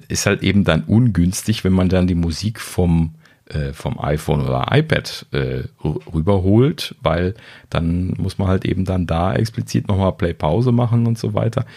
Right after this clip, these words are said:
wenn man jetzt hier mit, äh, hochwertigen kabelgebundenen Kopfhörern arbeitet, die einen Vorverstärker brauchen und sowas. Und, ähm, da-, das ist halt eben alles übermäßig kompliziert und deswegen ist das gar keine Option,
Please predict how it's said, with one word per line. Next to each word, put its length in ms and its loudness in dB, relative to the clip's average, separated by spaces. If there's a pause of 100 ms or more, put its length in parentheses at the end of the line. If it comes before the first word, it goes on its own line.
(140)
wenn 200 2
man 120 2
jetzt 220 -6
hier 140 2
mit, 280 -4
äh, 220 -2
hochwertigen 920 -2 (280)
kabelgebundenen 800 -2
Kopfhörern 540 0
arbeitet, 580 2
die 220 -8 (280)
einen 200 -6 (120)
Vorverstärker 580 -2
brauchen 320 4
und 80 0
sowas. 320 2 (640)
Und, 580 0
ähm, 380 0
da-, 220 -10
das 140 -4
ist 100 -4
halt 180 -4
eben 180 -8
alles 340 -6 (140)
übermäßig 640 0
kompliziert 600 2
und 100 -2
deswegen 300 -2
ist 120 -4
das 120 -2
gar 140 -4
keine 340 -2
Option, 640 0